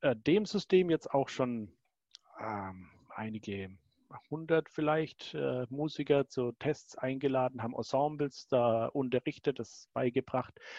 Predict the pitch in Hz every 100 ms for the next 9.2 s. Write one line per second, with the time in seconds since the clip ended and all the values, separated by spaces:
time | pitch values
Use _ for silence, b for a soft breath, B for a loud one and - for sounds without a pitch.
0 | B B B B 123 139 127 113 - -
1 | 110 117 120 117 - 156 196 160 123 -
2 | 120 113 - 104 107 104 - - - 117
3 | 117 110 - - - - 110 107 101 101
4 | 98 - - 101 98 - 98 90 - 95
5 | 90 _ B B B 104 - 117 117 110
6 | 113 - 165 190 190 165 151 147 147 -
7 | 131 127 123 - - 120 135 147 127 -
8 | 131 127 117 117 120 120 120 113 113 -
9 | 113 104